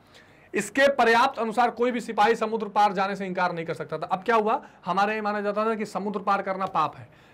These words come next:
लेकिन बोला गया कि नहीं, हर सिपाही को जाना ही पड़ेगा और इनकार नहीं कोई कर सकता। भारतीय सैनिकों ने इसे बहुत बुरा समझा, क्योंकि समझते थे कि इससे धर्म भ्रष्ट होगा।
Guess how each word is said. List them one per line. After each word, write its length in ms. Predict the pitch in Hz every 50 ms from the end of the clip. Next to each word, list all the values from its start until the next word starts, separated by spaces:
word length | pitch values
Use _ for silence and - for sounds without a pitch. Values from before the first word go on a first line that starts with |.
| -
लेकिन 280 | - 175 196 190 214 196
बोला 240 | 165 190 214 220 214
गया 140 | 214 220 214
कि 100 | 202 202
नहीं, 140 | 208 196
हर 180 | 170 - 196 202
सिपाही 340 | - - 202 202 180 196 202
को 100 | 202 190
जाना 240 | 147 165 175 185 180
ही 120 | 214 202
पड़ेगा 280 | - 180 147 135 127 131
और 120 | 143 160
इनकार 280 | 175 170 196 196 196 185
नहीं 140 | 180 180
कोई 120 | 156 160 147
कर 120 | 143 131
सकता। 340 | 127 - 110 - - 110 110 - - _ - - - - - -
भारतीय 340 | 139 170 185 190 - 254 226
सैनिकों 320 | 240 226 220 226 226 240
ने 60 | 233
इसे 140 | 226 196 220
बहुत 260 | 196 180 165 196 214
बुरा 240 | 175 156 180 208 202
समझा, 320 | 185 196 185 180 196 220
क्योंकि 260 | 214 214 202 190 202 185
समझते 360 | 185 185 180 180 180 208 202
थे 100 | 208 214
कि 80 | 202
इससे 180 | 202 190 202 190
धर्म 280 | 147 139 165 165 156 143
भ्रष्ट 300 | 135 135 131 131 - 120
होगा। 200 | 110 101 98